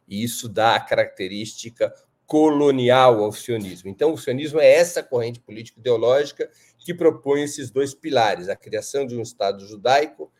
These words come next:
e sua instalação na Palestina, onde, no final do século passado, quando surge o movimento sionista, a maioria da população era árabe palestina, os judeus apenas cinco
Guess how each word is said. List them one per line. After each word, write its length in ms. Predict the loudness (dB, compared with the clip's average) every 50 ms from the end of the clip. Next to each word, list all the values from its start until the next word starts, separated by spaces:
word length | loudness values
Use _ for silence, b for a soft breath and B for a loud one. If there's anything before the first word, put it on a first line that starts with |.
| _ _ _ _
e 80 | -10 -10
sua 300 | -8 -8 -6 -4 -2 -2
instalação 1000 | -2 -4 -6 -4 0 0 2 2 2 -2 -4 -6 -2 0 0 0 0 -2 -8 -14 _ _ _ _ _ _ _ _ _ _ _ _ _ _ _ -10
na 360 | -6 -2 2 4 4 4 4
Palestina, 1040 | 2 2 0 0 0 0 -6 -10 -12 -14 -12 -10 -10 -6 -4 -2 -2 -4 -4 -8 -16 _ _ _ _ -4
onde, 680 | -2 -2 -2 -2 -4 -6 -8 -10 -12 -12 -14 -14 -14 _ -14
no 240 | -12 -10 -10 -10
final 480 | -10 -12 -12 -8 -2 2 4 4 4 2
do 80 | 0 -8
século 380 | -6 -6 -6 -6 -6 -10 -14
passado, 760 | -10 -10 -10 -10 -8 -4 -2 0 0 0 0 -4 -8 -16 -18 _ _ _ _ _ _ _ _ _
quando 220 | -12 -12 -12 -12
surge 340 | -16 -14 -10 -10 -10 -8 -8
o 40 | -10
movimento 360 | -10 -10 -10 -12 -12 -14 -14
sionista, 720 | -12 -10 -8 -8 -6 -6 -8 -8 -10 -10 _ -4 -2 -2
a 100 | 0 0
maioria 440 | 0 2 2 2 2 0 -2 -4 -4
da 80 | -6 -6
população 800 | -6 -8 -8 -2 0 0 0 -2 -4 -4 -4 -2 -2 -4 -6 -8 -4
era 400 | -2 0 0 0 0 -2 -4 -4 -4
árabe 540 | -2 -2 -2 -2 -4 -4 -6 -10 -18 -18 _ _ _
palestina, 680 | -12 -10 -10 -10 -12 -14 -14 -10 -8 -6 -6 -8 -10 -16 _ _ _ _ _ _ _ -20
os 100 | -20 -18
judeus 460 | -18 -16 -14 -14 -14 -14 -14 -16 _ -10
apenas 440 | -10 -8 -8 -10 -12 -12 -12 -14
cinco 200 | -14 -18 -20 -20